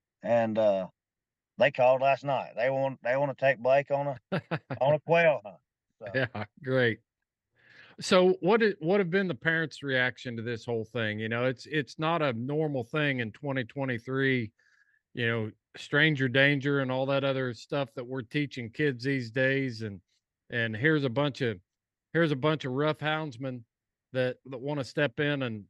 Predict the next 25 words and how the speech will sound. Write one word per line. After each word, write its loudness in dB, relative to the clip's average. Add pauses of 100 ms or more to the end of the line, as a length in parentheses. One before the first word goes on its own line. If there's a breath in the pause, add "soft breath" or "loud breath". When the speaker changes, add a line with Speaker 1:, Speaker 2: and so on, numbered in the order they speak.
(120)
Speaker 2:
and -4
help -2
this -2
kid -2
and, -8 (260)
and -8 (800)
take 2
him -4
hunting. -6
I -6
mean, -2
what, -2
what -8
kind -2
of -4
arrangement -2
does -8
that -2
look -6
like? -4 (280)
How -2
have 0
mom 0
and -4
dad 0